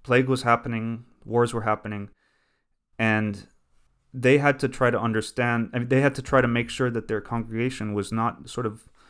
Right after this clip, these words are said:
disheartened and demoralized by all of this. So th-, that's, I think, a, an important part of what they were trying to do.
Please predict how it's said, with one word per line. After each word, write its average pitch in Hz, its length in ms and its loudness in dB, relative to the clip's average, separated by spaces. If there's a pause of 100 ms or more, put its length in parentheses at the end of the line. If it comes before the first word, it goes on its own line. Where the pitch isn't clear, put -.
(400)
disheartened 131 500 2
and 113 120 0
demoralized 107 600 0
by 98 80 -4
all 95 160 -4
of - 80 -12
this. - 340 -16 (540)
So 131 220 4
th-, 131 200 -4
that's, 160 260 2
I 170 80 6
think, 165 240 0
a, 131 300 4
an 127 140 2
important 147 560 2
part 123 340 0
of 107 180 -2
what 110 140 -4
they 104 80 -4
were 101 80 -2
trying 98 220 -4
to 95 60 -8
do. - 200 -10